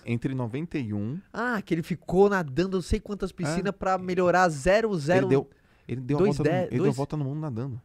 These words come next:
Speaker 2: Pra melhorar zero dois.
Speaker 1: É.
Speaker 2: Tipo isso, né?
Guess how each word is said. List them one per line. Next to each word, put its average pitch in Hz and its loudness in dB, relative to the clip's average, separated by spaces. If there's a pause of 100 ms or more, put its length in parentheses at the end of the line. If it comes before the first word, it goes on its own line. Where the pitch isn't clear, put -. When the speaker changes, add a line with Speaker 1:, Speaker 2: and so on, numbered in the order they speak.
(120)
Speaker 2:
Pra 185 -2
melhorar 190 2
zero 165 6
dois. 180 -8 (280)
Speaker 1:
É. 185 -8 (160)
Speaker 2:
Tipo 220 -4
isso, 180 -4
né? 208 -4